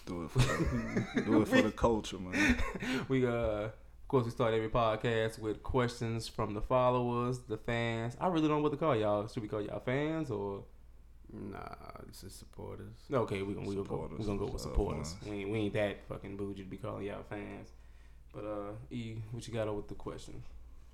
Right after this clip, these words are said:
Speaker 1: Okay, for our first question of the week, we got,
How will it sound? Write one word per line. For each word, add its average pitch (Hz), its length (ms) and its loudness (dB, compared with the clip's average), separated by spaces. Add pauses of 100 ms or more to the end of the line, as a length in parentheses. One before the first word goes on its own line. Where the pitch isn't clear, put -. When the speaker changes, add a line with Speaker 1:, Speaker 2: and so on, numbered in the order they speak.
(300)
Speaker 1:
Okay, 87 380 -6
for 82 240 -2
our 78 160 2 (240)
first 95 420 0
question 82 580 -4
of 80 100 -4
the 80 80 -4
week, 80 320 -4
we 87 100 -4
got, 87 300 -2